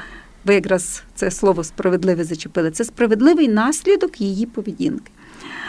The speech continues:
Натомість справедливість і милосердя — це дуже цікаві речі. Я думаю, що матері схильні більше до милосердя, до виправдання, до шукання винятків,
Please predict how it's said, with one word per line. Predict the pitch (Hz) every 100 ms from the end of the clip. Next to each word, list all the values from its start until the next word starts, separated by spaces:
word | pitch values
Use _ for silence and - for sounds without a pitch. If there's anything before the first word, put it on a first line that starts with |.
| - - - - -
Натомість | 214 214 339 427 359 - -
справедливість | 208 - 226 214 294 311 -
і | -
милосердя — | 233 226 226 302 311 240 220
це | -
дуже | 220 247
цікаві | - - 233 214 214
речі. | 180 151 -
Я | 208
думаю, | 214 269 254
що | 226 -
матері | 220 214 214 214 294
схильні | 349 - 262 254 254
більше | 220 233 -
до | 214
милосердя, | 220 208 208 - 262 233 208
до | 196
виправдання, | 196 202 214 190 202 254 247 214
до | 190
шукання | 190 - 220 226 208
винятків, | 190 220 247 320 - 370